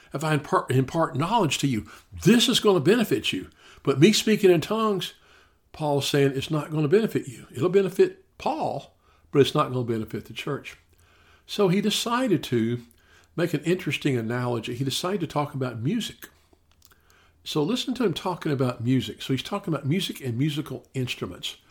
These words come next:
In First Corinthians fourteen seven, "Even lifeless things, either a flute or a harp, in producing a sound, if they do not produce a distinction in the tones, how you, will you know what is being played on the flute or the harp?"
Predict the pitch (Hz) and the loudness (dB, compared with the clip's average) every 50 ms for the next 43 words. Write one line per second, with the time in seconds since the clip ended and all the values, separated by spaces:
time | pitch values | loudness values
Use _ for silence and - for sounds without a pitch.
0 | _ _ - - - _ - 127 120 - 170 196 190 - - - 156 156 151 - | _ _ -20 -20 -20 _ -10 -8 -2 0 2 2 2 0 -4 -2 -2 0 0 0
1 | 139 123 - - - 131 127 - - - 127 120 110 - - 135 117 107 110 110 | -2 -2 -2 -2 0 0 0 -2 -4 -6 -6 -4 -4 -4 -4 -4 -4 -6 -8 -12
2 | 113 - - _ _ - - _ _ - - - - _ _ 165 160 196 196 214 | -14 -16 -18 _ _ -20 -20 _ _ -20 -20 -20 -20 _ _ 0 2 2 4 2
3 | 220 214 185 131 123 127 160 180 170 - 190 175 - - - 127 92 82 - - | 2 2 0 -2 -2 -2 -2 -2 -2 -2 -2 -2 -2 -2 -4 -6 -8 -10 -14 -18
4 | - - _ _ _ _ _ _ _ _ _ - 143 147 160 131 117 127 - - | -18 -20 _ _ _ _ _ _ _ _ _ 2 2 4 4 2 0 -4 -6 0
5 | - 123 175 262 - - - - _ - 143 160 151 - - 170 151 117 101 - | 4 4 4 4 2 -2 -10 -18 _ -4 -4 -2 -2 -4 -2 -2 -2 -2 -2 -6
6 | - - _ _ _ _ _ _ - 139 127 - 117 107 156 180 - - 196 208 | -12 -20 _ _ _ _ _ _ -8 -4 -4 -2 2 2 2 2 2 0 -2 -2
7 | 196 - - - 120 101 90 104 131 131 - _ _ _ _ _ _ - 143 - | -2 -2 -2 -4 -4 -6 -6 -8 -10 -10 -12 _ _ _ _ _ _ -6 -2 0
8 | 143 127 160 202 208 226 185 - - 143 127 123 147 160 156 - 139 127 117 123 | 0 2 2 2 2 0 -2 -2 -4 -2 2 4 4 4 2 0 -4 -4 -2 -2
9 | 117 - - - - 196 226 240 - - - 117 107 110 120 - - _ _ _ | 0 0 0 0 2 0 0 0 -2 -4 -4 -4 -4 -6 -8 -10 -14 _ _ _
10 | - 135 127 127 120 - - 208 202 170 131 135 147 - - - 156 170 196 208 | -4 0 2 2 2 2 0 0 2 2 2 0 -2 -4 -8 -10 -6 -6 -4 -4
11 | 196 202 202 190 - 143 131 135 147 156 170 165 139 120 113 113 120 131 123 127 | -2 -4 -6 -6 -8 -4 -2 0 2 2 2 0 0 0 0 0 0 0 0 0
12 | 123 - 135 120 113 110 - - 208 190 139 113 120 123 120 - - - - - | -2 -2 -2 -2 -2 -2 -4 -4 -2 0 0 0 0 -2 -4 -10 -18 -20 -20 -16
13 | _ - 131 127 131 123 - - 127 120 117 120 117 - - _ 131 123 123 120 | _ -4 0 0 0 0 0 4 4 4 4 4 0 -6 -12 _ -6 -6 -4 -6
14 | - - 214 202 147 - - | -4 -4 -2 -2 -2 -4 -8